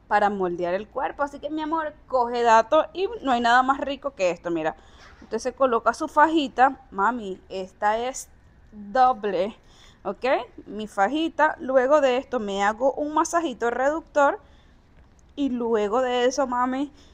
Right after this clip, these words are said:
la faja nuevamente, ¿ok? Dije, ¿sabes qué? Yo voy con todo. Entonces, por acá estamos ready. Siempre les comparto esto, mira, ¿ves? Esta raya que ustedes ven acá es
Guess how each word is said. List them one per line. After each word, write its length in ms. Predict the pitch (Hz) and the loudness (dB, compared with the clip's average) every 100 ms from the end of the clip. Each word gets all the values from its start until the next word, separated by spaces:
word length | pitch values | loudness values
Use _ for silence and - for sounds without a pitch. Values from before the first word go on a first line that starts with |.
| - - | -20 -4
la 160 | 214 | -4
faja 600 | - - 208 185 202 214 | -4 0 4 4 2 -2
nuevamente, 1200 | 202 220 226 233 233 226 208 214 202 127 139 120 117 180 | -2 -6 -4 -4 -4 -4 -4 -4 -4 -8 -10 -12 -14 -16
¿ok? 160 | - 214 214 | -16 -10 -8
Dije, 220 | 208 202 | -8 -10
¿sabes 320 | - 220 240 | -6 -6 -6
qué? 260 | - 302 320 - - - - _ - | -6 -6 -6 -10 -20 -20 -20 _ -20
Yo 160 | 185 208 | -10 -8
voy 400 | 196 220 294 359 - - - _ _ | -2 0 0 -4 -12 -20 -20 _ _
con 220 | - 285 - | -6 -4 -2
todo. 340 | 196 131 160 - - - - - - - | -2 -2 -8 -12 -20 -20 -20 -20 -20 -20
Entonces, 840 | - 214 208 285 285 269 220 247 - - | -16 -12 -6 -4 -4 -6 -6 -8 -12 -14
por 140 | 190 185 | -8 -8
acá 320 | 180 190 180 | -8 -4 -6
estamos 420 | 180 202 202 226 | -4 -6 -4 -6
ready. 500 | - 262 226 220 285 - _ - | -6 -4 -4 -4 -10 -16 _ -20
Siempre 380 | - 226 214 226 | -18 -12 -8 -6
les 180 | 262 - | -6 -8
comparto 520 | 214 196 196 190 220 | -6 -4 -4 -4 -6
esto, 200 | 214 208 | -6 -8
mira, 240 | 220 196 | -6 -2
¿ves? 160 | 220 330 - - - _ _ _ _ _ _ _ | 0 -2 -8 -20 -20 _ _ _ _ _ _ _
Esta 260 | - 220 - | -14 -2 2
raya 260 | - 233 240 | 4 4 2
que 100 | 247 | -2
ustedes 320 | 240 226 226 | -2 0 0
ven 120 | 233 | 0
acá 380 | 240 - 233 220 | -4 0 2 4
es 340 | 254 247 - | 4 0 -6